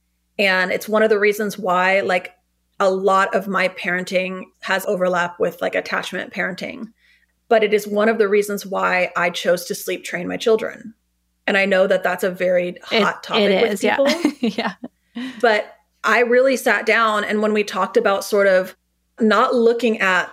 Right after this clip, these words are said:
Speaker 1: my child as being the only person in the equation.
Speaker 2: Right.
Speaker 1: Like, I am also in the equation. My other child is in the equation. My husband, like,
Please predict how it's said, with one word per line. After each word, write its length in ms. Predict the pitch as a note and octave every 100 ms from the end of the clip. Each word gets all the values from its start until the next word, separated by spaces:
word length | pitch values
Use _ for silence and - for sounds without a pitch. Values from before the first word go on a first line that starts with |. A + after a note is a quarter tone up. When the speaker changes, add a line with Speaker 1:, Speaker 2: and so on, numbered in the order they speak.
| -
Speaker 1:
my 300 | G#3+ G3 F3+
child 520 | F#3+ - E3 F#3 G3 G3+
as 140 | F#3
being 220 | G#3 G3
the 140 | G3 F#3+
only 260 | F#3+ G3+
person 360 | G3 G3 F3+ F#3+
in 160 | E3+
the 120 | F3+ D#3+
equation. 720 | - D3+ D3+ - B2+ - F3+ _ G#3
Speaker 2:
Right. 560 | G3+ G#3+ B3+ G3+ F3 G#3
Speaker 1:
Like, 240 | - -
I 260 | - G3 A3
am 180 | A#3 G#3+
also 280 | G#3 A3 G#3
in 220 | G3+ G3+
the 140 | G3
equation. 520 | F#3 F#3+ F#3 F#3 G3
My 160 | F#3 G#3+
other 260 | G3+ G#3 A#3+
child 420 | A3+ F#3 F3+ F3
is 140 | F3
in 80 | F3
the 80 | E3
equation. 480 | E3 - E3 - E3+
My 100 | G3
husband, 380 | G3+ G#3+ A3+ G3+
like, 180 | F#3